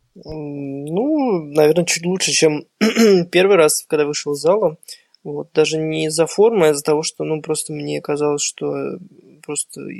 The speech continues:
израсходовал себя и, м, даже не самоповтор. Ну, в общем, такое ощущение было, что это очень какой-то ненужный фильм, который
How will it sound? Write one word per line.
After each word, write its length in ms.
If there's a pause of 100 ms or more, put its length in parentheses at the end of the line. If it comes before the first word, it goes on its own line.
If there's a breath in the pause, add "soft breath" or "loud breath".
израсходовал 800
себя 400
и, 240 (600 soft breath)
м, 640 (420)
даже 480
не 100
самоповтор. 560
Ну, 60
в 40
общем, 360
такое 220
ощущение 300
было, 160
что 200
это 140
очень 260
какой-то 640 (260)
ненужный 600
фильм, 340
который 500